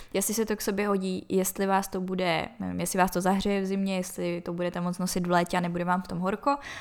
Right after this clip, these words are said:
A taky nějak jako logicky, samozřejmě můžete si vzít své oblíbené triko, i když není praktické, ale neberte si pět oblíbených trik nebo oblíbených sukní, a, nebo oblíbených kraťas.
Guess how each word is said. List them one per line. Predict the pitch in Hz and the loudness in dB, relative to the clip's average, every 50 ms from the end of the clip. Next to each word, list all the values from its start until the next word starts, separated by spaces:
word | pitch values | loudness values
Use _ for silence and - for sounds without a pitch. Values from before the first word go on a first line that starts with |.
| - - - - - - - - - - - - _ _ | -14 -16 -18 -20 -20 -20 -20 -20 -20 -20 -20 -20 _ _
A | 190 185 180 175 175 175 175 175 175 175 170 170 175 175 185 - | 8 8 10 10 8 8 8 8 6 6 4 2 0 -2 0 0
taky | 185 185 180 - - 180 170 170 165 165 185 - | -2 -2 -2 -2 -2 -2 0 0 0 -2 -2 -2
nějak | 180 185 190 190 190 - | 0 0 0 0 0 -2
jako | 180 175 - - 190 190 190 180 175 175 - 185 175 - - - - - - - - _ - - - | -4 -4 0 2 2 4 4 2 2 0 -2 -4 -6 -8 -12 -18 -18 -20 -20 -20 -20 _ -20 -10 -4
logicky, | 180 180 175 175 190 185 190 190 190 - - - - 190 180 180 180 180 190 185 - - _ - - - - - - | 0 2 2 2 2 4 2 2 2 0 -8 -8 -4 -4 -2 -2 -2 -4 -6 -8 -12 -18 _ -20 -20 -20 -18 -4 2
samozřejmě | 214 208 202 202 208 208 202 202 | 4 4 4 6 6 6 6 6
můžete | 196 202 196 196 - 190 | 6 6 4 4 2 2
si | 190 208 | 2 2
vzít | 196 190 190 - | 2 0 -2 0
své | - 196 190 - | 2 2 4 4
oblíbené | 180 185 185 190 185 190 180 180 190 | 4 2 2 2 2 2 2 2 2
triko, | 185 190 180 180 - | 2 0 0 2 2
i | 185 185 | 2 2
když | 180 185 - | 0 0 0
není | 190 180 185 185 | 0 0 0 0
praktické, | - - 185 - - 185 180 - - - 180 175 175 - | 2 0 -2 0 0 -2 -2 -2 -2 -2 -2 0 0 0
ale | - 185 180 180 | 0 2 2 2
neberte | 180 185 180 180 180 180 175 - 175 | 2 2 2 2 0 0 -2 -4 -4
si | - 190 | -4 -4
pět | - - 185 170 165 170 - | -2 0 0 0 0 0 -2
oblíbených | 165 170 175 160 160 - 156 156 160 175 - - | -4 -2 -2 -4 -4 -4 -4 -4 -6 -8 -10 -10
trik | - - 175 160 165 - - - | -4 -4 -4 -4 -4 -8 -10 -8
nebo | 175 165 165 170 160 | -6 -6 -4 -4 -4
oblíbených | 156 170 175 170 165 180 170 170 175 - | -4 -4 -4 -6 -6 -4 -2 -2 -2 -4
sukní, | - - - - - - 180 170 170 160 170 - _ - | -6 -6 -6 -8 -6 -6 -6 -6 -6 -8 -10 -14 _ -8
a, | - 170 160 160 160 | -6 -6 -4 -4 -4
nebo | 165 165 165 | -4 -4 -4
oblíbených | 170 165 180 175 180 170 170 170 | -4 -2 0 2 2 2 2 2
kraťas. | - - 180 180 - - 156 165 - - - - | 2 0 0 0 0 -4 -6 -4 -6 -10 -12 -12